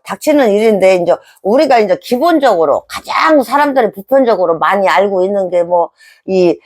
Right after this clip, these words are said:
뭐, 고춧가루, 소금, 음, 팥, 이런 거를 주머니에다 뭐, 어?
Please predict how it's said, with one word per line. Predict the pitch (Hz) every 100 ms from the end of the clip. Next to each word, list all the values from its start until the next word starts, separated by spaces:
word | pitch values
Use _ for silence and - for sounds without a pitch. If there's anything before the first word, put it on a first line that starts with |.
| _
뭐, | 160 156
고춧가루, | - 359 370 370 254 220 165 127 _ _
소금, | 214 302 339 277 226 262 381 381 _ _
음, | 202 226 190 139 _ _
팥, | - 349 311 - _ _ _ -
이런 | 196 233 220
거를 | 196 190 185
주머니에다 | 196 220 208 208 190 180 180 180
뭐, | 185 175 175 185
어? | 240